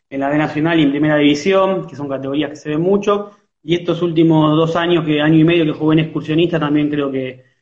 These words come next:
que logré un, un muy buen nivel, pero bueno, por ahí jugando en la C, que es una categoría que, que se ve menos o tiene menos repercusión,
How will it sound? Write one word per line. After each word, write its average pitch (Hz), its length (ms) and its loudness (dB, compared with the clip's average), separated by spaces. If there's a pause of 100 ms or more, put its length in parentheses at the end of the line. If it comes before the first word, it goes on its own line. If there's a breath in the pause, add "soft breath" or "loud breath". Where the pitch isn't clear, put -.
(140 soft breath)
que 139 160 -4
logré 143 240 2
un, 151 100 6
un 147 500 4
muy 165 120 4
buen 170 200 4
nivel, 185 460 2
pero 151 180 0
bueno, 147 240 2
por 139 100 -2
ahí 143 180 0
jugando 151 320 2
en 135 220 0
la 139 100 -2
C, 156 220 -2
que 151 100 0
es 143 100 -8
una 139 100 -8
categoría 135 420 -4
que, 131 260 -8
que 131 120 -12
se 143 140 -10
ve 139 100 -4
menos 151 280 0
o 135 40 -8
tiene 139 180 -6
menos 143 200 -6
repercusión, 139 680 -2